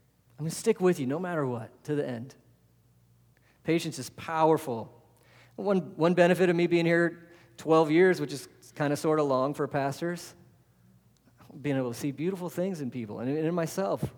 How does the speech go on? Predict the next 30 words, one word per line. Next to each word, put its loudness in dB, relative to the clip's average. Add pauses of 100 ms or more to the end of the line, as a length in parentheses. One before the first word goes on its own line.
(520)
Patience 0
with -6
one 2
another. 6
It -4
was 2
a -2
story 8
of, 4
uh, 2 (160)
Abraham 6
Lincoln, 0
per-, 0
perhaps -2
the -4
greatest 0
president 0
our -2
nation -2
has -4
ever -2
known. -2 (220)
In -2
fact, 4
can 0
one 4
of 2
you 2
clone 2
him 0